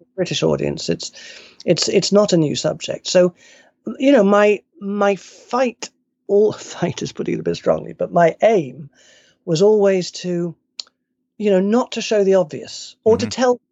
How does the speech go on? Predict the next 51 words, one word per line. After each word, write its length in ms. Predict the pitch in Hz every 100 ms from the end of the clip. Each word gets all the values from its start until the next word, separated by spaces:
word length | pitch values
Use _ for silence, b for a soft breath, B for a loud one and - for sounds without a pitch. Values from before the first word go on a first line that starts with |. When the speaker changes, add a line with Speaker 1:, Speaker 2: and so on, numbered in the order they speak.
| _ _
Speaker 1:
obvious. 360 | _ - - - _ _ _
You 120 | - 320
know, 120 | 233
you've 200 | 240 254
got 120 | 359
to 80 | 302
tell 180 | 202 190
the 80 |
story, 560 | 147 302 302 - 127 175
obviously, 640 | - 202 170 - - 151 -
but 100 | 196 208
if 120 | -
you 60 |
can 200 | 185 185 175
do 180 | - 254
it 80 | 311
in 100 | 269
a 60 | 208
way 220 | 185 190
that 160 | 175
hasn't 320 | 147 170 170 160
been 100 | 160
done 220 | 151 151
before, 340 | 147 - -
if 100 | 160
you 60 | -
can 100 | 170
show 160 | 170
photographs, 680 | 165 - 339 - 170 - -
if 120 | -
you 80 | 135
can, 200 | 156 160 B B B B B B
you 80 | 415
know, 80 | - B
like 300 | 185 233 277
the 100 | 240
Gurmin 520 | 202 233 285 208 127
story, 480 | - - - _ _ -
Speaker 2:
Mm-hmm. 200 | 90 92 98
Speaker 1:
never 280 | 202 285 - _
told 320 | 247 220 135
before, 360 | 127 - - _ _ _ _ _
a 60 | 247
wonderful 560 | 226 294 302 269 240
way 240 | 220 208 190
into 360 | 180 135 120 147
the 80 |
whole 220 | 135 156 151
story 440 | - 170 127 -
because 320 | - 160 202
it's 200 | 196 185